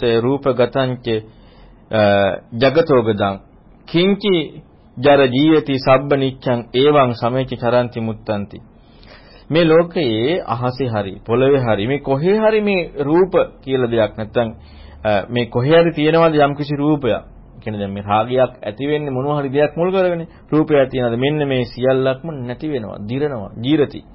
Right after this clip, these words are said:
ඒ වගේම ඒවා අනිත්‍යයි. ඒතර දිරනවා, ඒ වගේම ඒවා අනිත්‍යයි. මෙන්න මේ විදිහට දැනගෙන ඉන්නකොට වාසය කරන්නට ඕනේ. අන්න ඒක තමයි අවබෝධයෙන්ම හැසිරීම. ඒ කියන්නේ දැන් රාගය ඇති වෙන්නේ එක්ක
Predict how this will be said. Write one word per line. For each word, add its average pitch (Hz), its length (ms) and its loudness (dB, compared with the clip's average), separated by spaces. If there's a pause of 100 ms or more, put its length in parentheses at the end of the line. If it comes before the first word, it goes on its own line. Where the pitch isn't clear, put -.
(540)
ඒ 135 100 2
වගේම 160 300 4
ඒවා 180 180 6
අනිත්‍යයි. 180 460 2 (500)
ඒතර 127 220 -6 (200)
දිරනවා, 147 560 2 (540)
ඒ 127 160 -4
වගේම 127 300 0
ඒවා 139 260 2
අනිත්‍යයි. 110 600 -4 (360)
මෙන්න 156 460 0
මේ 156 240 4
විදිහට 135 460 -2 (380)
දැනගෙන 120 640 2 (380)
ඉන්නකොට 117 520 -4
වාසය 113 480 0
කරන්නට 101 440 -8
ඕනේ. 101 420 -4
අන්න 117 280 -4 (280)
ඒක 113 200 -6
තමයි 123 400 -4
අවබෝධයෙන්ම 117 640 -2
හැසිරීම. 170 500 -8 (520)
ඒ - 120 -12
කියන්නේ 139 400 -2 (200)
දැන් 104 220 -6
රාගය 120 420 2
ඇති 123 320 0
වෙන්නේ 127 320 -2
එක්ක 123 80 -6